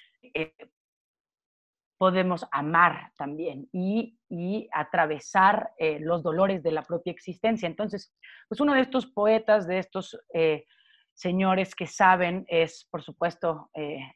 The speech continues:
como uno de los protagónicos históricos, Nezahualcóyotl, el señor de Texcoco, y él, eh, convoca a los poetas, a, eh, contem-, a su-, a, a sus contemporáneos,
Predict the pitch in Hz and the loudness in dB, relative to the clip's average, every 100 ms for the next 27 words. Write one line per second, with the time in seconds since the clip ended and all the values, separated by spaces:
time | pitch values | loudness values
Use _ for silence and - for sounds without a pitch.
0 | _ _ _ _ _ 160 151 139 - _ | _ _ _ _ _ -8 -8 -10 -14 _
1 | 151 156 160 147 - 151 - 147 156 165 | -6 -4 -4 -6 -8 -8 -4 -2 -2 -4
2 | 156 139 135 - 185 196 185 151 151 - | -8 -12 -8 -2 -2 -2 -6 -8 -10 -6
3 | 151 147 156 156 190 185 185 196 196 - | -4 -2 -4 -2 -2 -2 -4 -4 -6 -6
4 | 151 160 165 165 165 175 - 208 202 240 | -10 -6 -6 -6 -8 -14 -4 -2 -2 -4
5 | - _ _ _ _ - - - - 196 | -6 _ _ _ _ -20 -20 -20 -10 2
6 | 233 240 262 - 214 196 180 202 208 247 | 6 8 6 4 4 4 4 2 6 8
7 | 311 285 269 196 180 175 - 180 190 202 | 8 8 6 6 4 0 0 2 2 2
8 | 202 196 - 165 160 156 156 151 143 - | 2 2 2 6 6 6 2 -2 -2 -4
9 | 156 165 156 147 160 165 160 - 147 - | -6 -6 -6 -8 -10 -10 -12 -8 -8 -8
10 | 143 - 160 156 165 151 175 208 233 226 | -12 -6 -6 -4 -6 -2 4 4 4 2
11 | 233 - | -2 -6